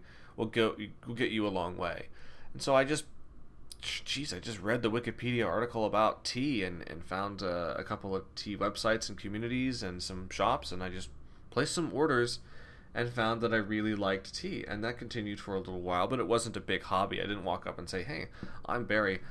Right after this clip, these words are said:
I like to write and talk about tea. Look at my tea stuff." It, it didn't really start out that way very quickly. I wasn't out the get, out the, out of, out of, into tea like a,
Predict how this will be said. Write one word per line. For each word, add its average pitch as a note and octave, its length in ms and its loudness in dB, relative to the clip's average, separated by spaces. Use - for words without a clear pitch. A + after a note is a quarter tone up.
I A#2+ 120 8
like D#3+ 200 10
to A#2+ 120 2
write G#2+ 260 2
and G2 120 -4
talk A2 240 2
about G#2 260 4
tea. B2 320 -2
Look F2+ 180 0
at G#2 100 -4
my G2+ 140 -2
tea A#2+ 220 -4
stuff." - 320 -6
It, F#2+ 180 -2
it A2+ 140 2
didn't C#3+ 260 2
really A#2 380 4
start A2 300 10
out A#2+ 160 10
that F#2+ 140 6
way G#2 120 4
very F#2+ 220 4
quickly. G2+ 360 2
I F#2+ 80 8
wasn't G2 380 4
out F#2+ 240 4
the G2 80 -2
get, G2 240 0
out G2+ 280 4
the, F#2+ 120 -4
out G2 200 4
of, G2 140 -4
out G2+ 140 4
of, F#2+ 100 -4
into A2+ 180 -2
tea G#2 320 0
like F#2+ 180 0
a, D#2+ 60 -2